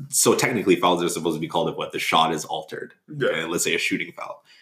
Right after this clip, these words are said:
Speaker 1: If the shot is altered. But, yo, if there's two guys down in the post jarring at each other, somebody's trying to back another guy down, like, you know, get in the post, yo, let these guys play. You understand what I mean? Like, let these guys play. Let it get a little bit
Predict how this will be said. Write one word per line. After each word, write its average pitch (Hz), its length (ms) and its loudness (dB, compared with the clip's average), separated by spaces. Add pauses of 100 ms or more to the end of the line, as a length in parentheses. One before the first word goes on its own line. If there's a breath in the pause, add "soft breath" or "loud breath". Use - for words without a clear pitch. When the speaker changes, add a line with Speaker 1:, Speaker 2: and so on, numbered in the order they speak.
(100)
Speaker 1:
If 87 100 -16
the - 100 0
shot 87 280 2
is 80 80 -2
altered. 78 420 -4 (500 soft breath)
But, - 260 4
yo, 123 260 6
if 104 200 6
there's 175 240 8
two 143 240 6
guys 101 340 6
down 95 280 4
in 98 100 -2
the 98 80 2
post 104 720 0
jarring 101 420 4
at 110 80 4
each 113 180 4
other, 127 280 8
somebody's 101 340 2
trying 98 240 0
to 85 80 -6
back 95 240 4
another 95 260 4
guy 95 220 6
down, 95 640 4
like, 90 320 0
you 131 60 -4
know, 110 160 0
get 104 140 2
in 113 60 -4
the 107 80 -2
post, 147 300 2 (300 loud breath)
yo, 185 200 6
let 123 200 4
these 196 180 2
guys 165 480 6
play. 127 440 8
You 90 160 4
understand 117 320 2
what 117 80 6
I 101 40 2
mean? 113 300 0
Like, 98 240 2
let - 180 2
these 139 160 4
guys 120 220 6
play. 117 160 6
Let 92 200 2
it 135 120 2
get 127 80 6
a 123 60 6
little 104 280 2
bit 98 140 -2